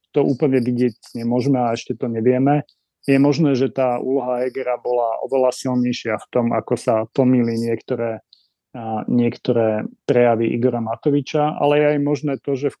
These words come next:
konečnom dôsledku Eduard Heger v podstate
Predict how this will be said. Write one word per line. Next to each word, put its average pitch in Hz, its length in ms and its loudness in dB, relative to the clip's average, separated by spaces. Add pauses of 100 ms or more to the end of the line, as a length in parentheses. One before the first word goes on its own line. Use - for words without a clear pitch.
(100)
konečnom 135 320 -4
dôsledku 135 720 -2 (360)
Eduard 131 440 2
Heger 127 480 0
v - 480 -20
podstate 127 800 0